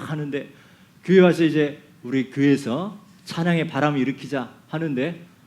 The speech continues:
피아노 소리만 땅땅땅 하니까 우리, 제가 꼭 들었어요. 그때 은수가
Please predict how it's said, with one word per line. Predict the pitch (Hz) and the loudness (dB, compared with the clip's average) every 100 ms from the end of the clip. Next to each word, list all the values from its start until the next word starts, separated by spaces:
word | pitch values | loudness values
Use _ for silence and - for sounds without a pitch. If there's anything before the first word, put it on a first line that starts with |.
| _ _ - | _ _ -2
피아노 | 202 196 185 | 2 2 2
소리만 | 170 156 131 147 185 - _ - | 0 -2 -2 -4 -8 -16 _ -12
땅땅땅 | 147 - 143 135 123 | -10 -6 -6 -6 -4
하니까 | 113 107 110 - - - - - - _ - _ 117 | -4 -4 -8 -16 -20 -20 -20 -20 -20 _ -20 _ -12
우리, | 117 - _ _ _ | -12 -12 _ _ _
제가 | 127 110 | -10 -8
꼭 | 190 180 - _ _ _ _ _ _ _ | -6 -6 -8 _ _ _ _ _ _ _
들었어요. | - 156 156 139 92 | -2 0 0 -2 -6
그때 | 92 - 87 - - - | -10 -14 -18 -18 -20 -10
은수가 | 123 127 135 113 117 | -6 -6 -6 -6 -8